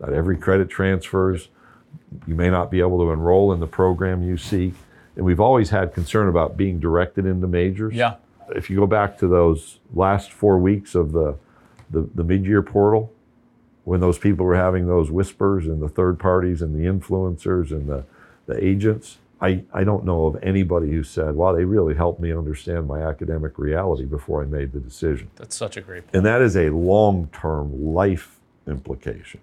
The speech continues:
Speaker 2: Yep.
Speaker 1: Um, you know, in my experience, people, particularly young people, haven't developed from a maturity standpoint, spend all they make.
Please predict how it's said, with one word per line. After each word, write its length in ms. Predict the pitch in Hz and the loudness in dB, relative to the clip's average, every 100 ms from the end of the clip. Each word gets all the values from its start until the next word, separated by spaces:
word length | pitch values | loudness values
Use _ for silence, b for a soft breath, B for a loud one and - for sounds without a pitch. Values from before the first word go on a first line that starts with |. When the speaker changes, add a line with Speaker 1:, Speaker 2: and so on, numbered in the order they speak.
| _ | _
Speaker 2:
Yep. 120 | - - _ b b b b | -20 -20 _ b b b b
Speaker 1:
Um, 460 | - 76 78 78 76 | -2 0 0 0 -2
you 100 | 95 | 0
know, 320 | 90 87 82 - | 2 2 0 -6
in 240 | 85 - | -6 -2
my 140 | 98 98 | 0 0
experience, 460 | 87 98 85 76 | 0 -2 -2 -2
people, 420 | - 92 85 85 | -4 -4 0 -2
particularly 460 | - 85 127 160 101 | -2 -6 -2 0 2
young 220 | 110 120 | 2 0
people, 380 | - 95 95 82 | -2 -4 -2 0
haven't 260 | 87 87 78 | 0 0 -4
developed 500 | 78 87 82 - - | -2 0 0 -2 -6
from 160 | 82 | -6
a 100 | 76 | -6
maturity 380 | 69 - 92 90 | -6 -4 -4 -4
standpoint, 600 | - 95 87 92 92 85 b b b b - | -6 -6 -6 -6 -6 -6 b b b b -14
spend 340 | - 92 92 | -2 0 2
all 160 | 95 90 | 2 2
they 120 | 82 | 0
make. 340 | 85 104 - | -2 -4 -8